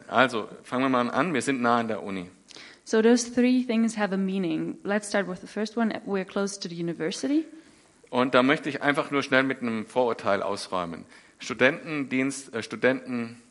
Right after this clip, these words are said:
Speaker 1: zu erreichen heißt nicht, dass man möglichst intellektuell sein muss.
Speaker 2: And I would just wanna, um, get rid of a cliché. Um, we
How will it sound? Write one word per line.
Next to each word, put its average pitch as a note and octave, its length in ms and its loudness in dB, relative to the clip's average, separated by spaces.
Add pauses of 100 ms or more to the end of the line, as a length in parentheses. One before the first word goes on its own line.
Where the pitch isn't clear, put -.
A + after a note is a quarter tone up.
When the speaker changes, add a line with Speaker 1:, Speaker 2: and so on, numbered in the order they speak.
(300)
Speaker 1:
zu - 140 -4
erreichen A2+ 520 2
heißt G#2+ 260 -2
nicht, A#2+ 200 -4
dass - 120 -2
man G#2+ 140 -4
möglichst A2+ 320 -6
intellektuell G2+ 880 -4
sein F2 240 -8
muss. E2 280 -12 (1040)
Speaker 2:
And A3 140 2
I G#3+ 120 4
would G#3+ 140 -2
just - 300 -6
wanna, G#3 360 2
um, F#3+ 500 0
get G3 160 -2
rid G#3+ 120 4
of G#3 200 4
a F#3 320 2 (280)
cliché. A3 580 2
Um, G3 260 0
we G#3+ 160 0